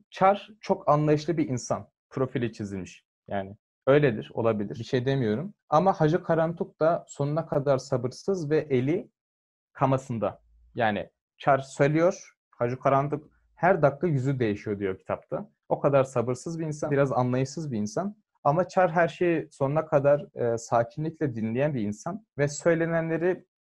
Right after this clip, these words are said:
iyi hazmeden bir insan. Kitapta o şekilde, aktarılan o şekilde kitapta. Çar, Hacı Kuranduk'la anlaşamayacağını anladığı zaman yine Ubuhlar için önemli bir isim olan ve de İngiltere, e, Rusya ve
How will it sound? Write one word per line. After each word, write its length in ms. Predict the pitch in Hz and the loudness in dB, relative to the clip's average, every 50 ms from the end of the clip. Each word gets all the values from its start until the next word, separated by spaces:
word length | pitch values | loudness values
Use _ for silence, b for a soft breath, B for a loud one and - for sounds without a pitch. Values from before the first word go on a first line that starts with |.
| _ _ - | _ _ -6
iyi 200 | 147 151 170 180 | -2 0 2 2
hazmeden 600 | 170 - 139 131 135 139 131 123 123 123 101 - - _ _ _ _ _ - 110 | 2 2 2 2 2 0 -2 -2 -2 -4 -4 -6 -10 _ _ _ _ _ -8 -6
bir 100 | 104 98 | -4 -4
insan. 280 | 98 - - 98 95 - _ _ _ _ _ _ _ _ _ _ _ _ _ _ _ _ _ _ | -6 -8 -10 -12 -12 -14 _ _ _ _ _ _ _ _ _ _ _ _ _ _ _ _ _ _
Kitapta 380 | _ - 165 151 - - 185 - | _ 2 2 2 2 2 0 0
o 80 | 175 | 0
şekilde, 540 | 160 - 135 - - 107 101 95 92 98 - _ - | -2 -4 -4 -4 -4 -4 -2 -2 -4 -4 -6 _ -4
aktarılan 560 | 127 123 - - 147 120 117 131 160 156 - - | -4 -4 -2 0 -2 0 0 0 -4 -4 -6 -10
o 40 | 123 | -10
şekilde 440 | - - 113 - 107 95 90 92 92 | -8 -8 -8 -6 -6 -4 -6 -6 -10
kitapta. 380 | _ - 92 - _ - - _ | _ -10 -10 -10 _ -18 -20 _
Çar, 460 | - - 160 170 202 208 - - _ _ | -4 2 2 2 2 2 -2 -12 _ _
Hacı 300 | - - 143 139 160 160 | -4 -2 0 0 0 0
Kuranduk'la 640 | 156 151 147 147 151 151 175 175 - 147 139 - - | 0 2 2 2 2 0 -2 -2 0 2 2 2 2
anlaşamayacağını 840 | 127 123 127 135 139 135 - 175 160 151 135 123 123 123 120 120 - | 0 0 0 0 -2 -2 -4 -4 -2 -2 -2 -2 0 -2 -2 -2 -2
anladığı 440 | - 123 120 127 135 143 156 160 143 | -2 -2 0 0 0 0 0 0 0
zaman 380 | 113 104 98 107 131 196 - b b b b b b | 0 0 0 -2 -4 -6 -8 b b b b b b
yine 220 | b 139 156 170 160 | b -2 0 0 0
Ubuhlar 460 | - 131 120 127 139 135 143 175 165 | -2 -2 0 2 2 2 4 2 2
için 320 | 151 147 151 160 151 143 | 2 0 -4 -4 -4 -2
önemli 360 | 127 127 135 139 147 156 151 143 | 0 0 0 0 0 -2 -2 -2
bir 80 | 143 | -2
isim 280 | 131 131 135 - 156 135 | -2 -2 -4 -4 -4 -2
olan 340 | 117 113 131 131 135 117 107 | -2 0 0 -2 -2 0 0
ve 280 | 107 107 107 - - _ _ _ - - - | 2 2 0 0 -4 _ _ _ -16 -8 -6
de 140 | 120 - - - | -6 -6 -6 -6
İngiltere, 680 | 117 123 123 123 139 131 131 - 143 107 107 104 113 113 - - - - 127 | -4 -4 -2 -2 -2 -2 -2 -2 -2 0 0 -2 -2 -6 -10 -16 -16 -12 -8
e, 160 | 120 113 113 | -6 -4 -4
Rusya 640 | 107 98 117 127 135 135 - - 117 110 110 107 101 | -4 -4 -2 -4 -4 -4 -2 0 2 4 4 2 2
ve 200 | 110 110 110 107 | 2 0 0 -2